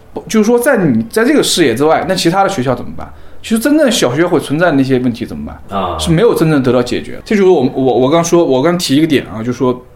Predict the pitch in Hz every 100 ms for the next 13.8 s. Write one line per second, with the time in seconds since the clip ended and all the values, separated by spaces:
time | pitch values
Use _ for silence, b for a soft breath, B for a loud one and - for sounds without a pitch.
0 | - - - 190 175 135 180 170 B B
1 | 170 160 147 165 175 - - - - b
2 | b b - 156 156 147 123 123 - -
3 | 156 160 160 - - - - - - -
4 | 151 139 165 185 156 156 165 127 131 117
5 | - 123 147 143 135 - - 123 117 107
6 | 113 101 101 156 214 120 107 98 110 117
7 | 202 170 101 127 135 135 - 120 98 95
8 | 113 160 135 - - - - - - 190
9 | - - - 104 - - - 131 127 104
10 | - 104 101 90 82 87 98 147 104 92
11 | 120 117 95 B B B B B - 190
12 | 110 - 135 95 92 92 120 110 120 101
13 | 110 101 151 165 117 85 85 87